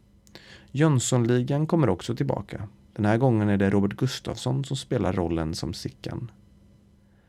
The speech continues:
Sally Bauer var en svensk simmare som simmade mellan England och Frankrike år nittonhundratrettionio. Den svenska torpeden handlar om henne. Josefin Neldén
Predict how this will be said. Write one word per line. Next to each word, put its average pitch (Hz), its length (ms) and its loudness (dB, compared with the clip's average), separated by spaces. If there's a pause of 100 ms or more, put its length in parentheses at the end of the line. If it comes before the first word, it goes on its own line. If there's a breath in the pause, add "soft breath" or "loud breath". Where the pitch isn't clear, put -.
(320 soft breath)
Sally 113 340 2
Bauer 147 420 6
var 104 240 2
en 98 120 0
svensk 131 540 0
simmare 107 520 2
som 131 220 -2
simmade 98 400 0
mellan 107 340 2
England 95 460 -2
och 123 60 -4
Frankrike 131 680 -4
år 92 240 -2
nittonhundratrettionio. 101 1500 -4 (1080 soft breath)
Den 90 200 -2
svenska 92 560 0
torpeden 113 800 -2 (120)
handlar 87 340 -2
om 87 100 -6
henne. 82 340 -4 (1000 soft breath)
Josefin 101 640 2
Neldén 98 680 0